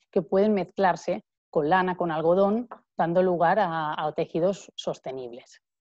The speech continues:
El proyecto Ecoxy nos hemos centrado en obtener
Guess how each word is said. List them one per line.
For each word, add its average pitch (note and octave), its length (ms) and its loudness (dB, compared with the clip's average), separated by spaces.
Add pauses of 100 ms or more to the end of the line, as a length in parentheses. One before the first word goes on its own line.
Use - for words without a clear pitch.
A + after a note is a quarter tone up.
(360)
El F3 180 0
proyecto D#3 400 0
Ecoxy G3 640 0 (100)
nos F3+ 220 -8
hemos F3+ 260 -4
centrado F#3 640 0 (800)
en F4+ 80 0
obtener E4+ 420 0